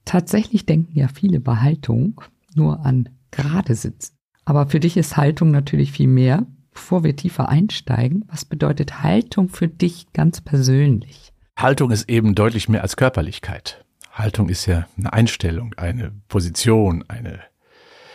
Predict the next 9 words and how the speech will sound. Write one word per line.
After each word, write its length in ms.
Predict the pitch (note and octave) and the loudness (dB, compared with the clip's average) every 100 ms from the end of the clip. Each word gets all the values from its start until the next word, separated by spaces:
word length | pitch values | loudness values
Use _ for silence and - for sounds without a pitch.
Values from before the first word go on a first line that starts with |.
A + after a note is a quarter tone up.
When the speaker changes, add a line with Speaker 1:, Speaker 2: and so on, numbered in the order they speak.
| - | 0
Speaker 2:
Vision. 640 | A#2 F3+ A#2+ G#2 F2+ - | 4 4 4 4 2 0
All 120 | G2+ | -2
das 200 | G2+ A#2 | 0 0
ist 200 | A#2+ - | 0 -2
ja 80 | G#2+ | 0
eine 180 | G2 G#2 | 0 2
Haltung 340 | C#3 - G#2+ | 2 2 2
zu 160 | F#2+ - | 0 -2
etwas. 600 | - - - - - - | -4 -6 -6 -4 -4 -6